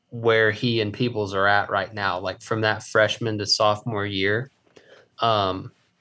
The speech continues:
especially in the fall. So it's a huge fall for both of them, just in terms of not just getting in a new program and,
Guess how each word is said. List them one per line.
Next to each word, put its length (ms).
especially 480
in 80
the 60
fall. 280
So 200
it's 120
a 60
huge 340
fall 240
for 140
both 300
of 120
them, 220
just 240
in 120
terms 360
of 200
not 280
just 320
getting 320
in 80
a 80
new 160
program 640
and, 240